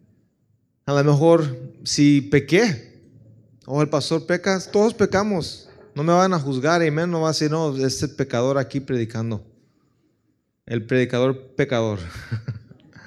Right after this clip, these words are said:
O él me llama a veces y me dice, "¿Sabes qué? Aquí, la, you know, la, le fallé al Señor. La regué". ¿Sí o no?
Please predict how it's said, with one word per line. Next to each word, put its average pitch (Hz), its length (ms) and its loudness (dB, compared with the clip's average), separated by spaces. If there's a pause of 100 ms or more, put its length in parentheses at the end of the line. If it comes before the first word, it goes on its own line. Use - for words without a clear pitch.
(1600)
O 185 200 8
él 208 100 8
me 214 140 8
llama 226 220 6
a 214 40 6
veces 208 240 6
y 196 40 -2
me 196 80 4
dice, 180 180 0
"¿Sabes 190 320 2
qué? 196 480 2
Aquí, 170 880 -4
la, 147 180 -4
you 151 520 -8
know, 160 300 -6 (720)
la, 135 560 -2 (280)
le 143 420 0
fallé 151 300 0
al 175 100 -2
Señor. 165 360 -6 (840)
La 147 160 0
regué". 151 420 -2 (960)
¿Sí - 180 0
o 196 60 4
no? 175 240 -2